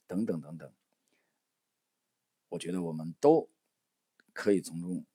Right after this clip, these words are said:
深深的去挖掘啊，他们的这种优点和传统的这种美德和这个优秀的这种交易习惯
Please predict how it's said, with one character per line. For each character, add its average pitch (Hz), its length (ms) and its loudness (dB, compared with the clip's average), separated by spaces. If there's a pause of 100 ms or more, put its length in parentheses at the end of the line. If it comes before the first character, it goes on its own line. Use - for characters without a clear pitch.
(220)
深 139 240 -2
深 135 160 0
的 95 100 2
去 90 140 -8
挖 107 260 -4
掘 - 160 -14 (300)
啊， - 180 -20 (800)
他 - 120 -10
们 85 100 -6
的 80 80 -10
这 76 160 -10
种 65 180 -18 (300)
优 104 180 0
点 - 200 -8 (440)
和 - 120 -20
传 - 240 -6
统 73 180 -8
的 65 80 -12
这 82 80 -12
种 76 100 -10
美 69 160 -14
德 - 280 -20 (140)
和 78 300 -12 (460)
这 - 100 -16
个 76 220 -12 (640)
优 131 140 6
秀 131 180 0
的 69 160 -10
这 85 100 -12
种 67 220 -16
交 92 160 -4
易 90 60 -6
习 - 240 -10
惯 - 180 -10